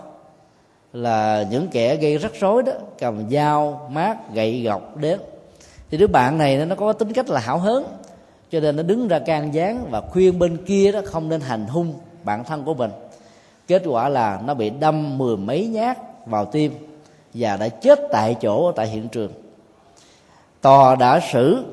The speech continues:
Cái ngày mà cô đến á, thì, à, tòa mới bắt đầu kêu là ngày hôm sau sẽ phải xử. Thì cô đến nhờ chúng tôi để tư vấn. Cô, à, bảo rằng là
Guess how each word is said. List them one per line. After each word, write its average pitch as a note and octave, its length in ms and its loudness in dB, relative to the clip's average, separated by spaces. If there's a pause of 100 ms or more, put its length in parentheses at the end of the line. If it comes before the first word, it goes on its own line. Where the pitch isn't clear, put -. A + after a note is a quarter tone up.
(160)
Cái F#3+ 100 -2
ngày C#3 260 2
mà A#2+ 140 0
cô D#3+ 120 2
đến G3+ 260 4
á, C#4 120 -2 (180)
thì, B2 280 0
à, A2+ 220 2
tòa A2+ 420 4
mới D#3+ 220 0
bắt F3+ 140 -2
đầu B2+ 140 2
kêu E3+ 340 4 (340)
là A#2+ 160 -4
ngày A2+ 180 -2
hôm C#3 160 -4
sau D#3+ 460 0 (340)
sẽ C#3 120 -4
phải C#3 140 0
xử. C3+ 400 -2 (420)
Thì G#2+ 80 -8
cô D3 200 -2
đến E3 260 2
nhờ C3+ 240 4
chúng D3 100 -4
tôi D3 100 -2
để C#3+ 80 -2
tư D3+ 220 0
vấn. D3+ 240 -2 (840)
Cô, C3+ 380 2
à, B2+ 360 4
bảo C3 460 -2
rằng A#2 260 2
là G#2 320 4